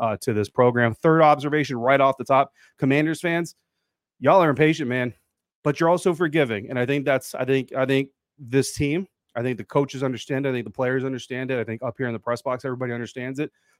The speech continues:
But yeah, the, the sold out crowd, man. I mean, the sold out crowd did not come here to watch this team struggle against what is expected to be the worst team in the National Football League. Bottom line, up front, I had multiple subtexters telling me, like, "This is not good."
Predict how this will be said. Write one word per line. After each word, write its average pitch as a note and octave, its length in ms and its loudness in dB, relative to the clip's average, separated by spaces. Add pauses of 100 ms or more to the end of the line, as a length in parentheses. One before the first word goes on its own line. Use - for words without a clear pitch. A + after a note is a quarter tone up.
But B2 80 0
yeah, D3+ 240 4
the, C3 140 -2
the C#3 160 0
sold D3+ 320 0
out D3+ 160 0
crowd, C#3+ 260 2
man. A2 140 -4
I A#2 40 -4
mean, A2+ 120 -4
the A2+ 80 -6
sold D#3 240 0
out D3 140 2
crowd D3 260 0 (400)
did D3 180 4
not C#3 260 0
come C3+ 240 -4
here A#2 280 -4
to - 120 -12
watch A#2 300 -2
this A2 140 -10
team A#2+ 200 -4
struggle A2 560 -6 (300)
against A#2 320 -4
what A#2 260 -2
is A2+ 300 -8 (120)
expected A#2+ 460 -6
to B2 60 -4
be A#2+ 140 -4
the A#2 100 -4
worst G#2+ 260 -8
team A2+ 120 -8
in A2 40 -8
the G#2+ 60 -8
National B2 260 -6
Football A2+ 340 -8
League. F#2+ 200 -20
Bottom C3 300 0
line, C3 240 -4
up B2 160 -6
front, B2 180 -4
I A#2+ 40 -2
had A2 120 0
multiple C3 420 -2
subtexters A#2+ 720 -4 (340)
telling A#2+ 260 2
me, A#2 140 -2
like, G#2 200 -4
"This A#2 180 -4
is G#2+ 200 -6
not A#2 300 -2
good." A#2+ 300 0